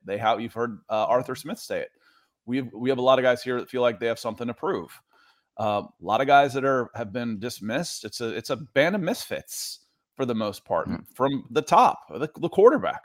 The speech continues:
Speaker 1: Marcus Mariota
Speaker 2: Yeah.
Speaker 1: has a lot to prove. He's on a, a one-year-ish deal. You know, the Falcons can bring him back, but if he doesn't perform, he, he won't see the second year of that contract. So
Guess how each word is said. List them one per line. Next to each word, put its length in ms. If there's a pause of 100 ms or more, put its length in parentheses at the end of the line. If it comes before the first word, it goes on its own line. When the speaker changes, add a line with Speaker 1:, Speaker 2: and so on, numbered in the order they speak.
(160)
Speaker 1:
Marcus 340
Mariota 440
Speaker 2:
Yeah. 40
Speaker 1:
has 160
a 60
lot 220
to 60
prove. 320
He's 200
on 120
a, 160 (540)
a 60
one-year-ish 1000 (200)
deal. 440
You 80
know, 60
the 60
Falcons 360
can 140
bring 180
him 80
back, 300
but 160 (520)
if 80
he 100
doesn't 260
perform, 580
he, 200
he 180
won't 220
see 160
the 100
second 400
year 120
of 60
that 160
contract. 540
So 260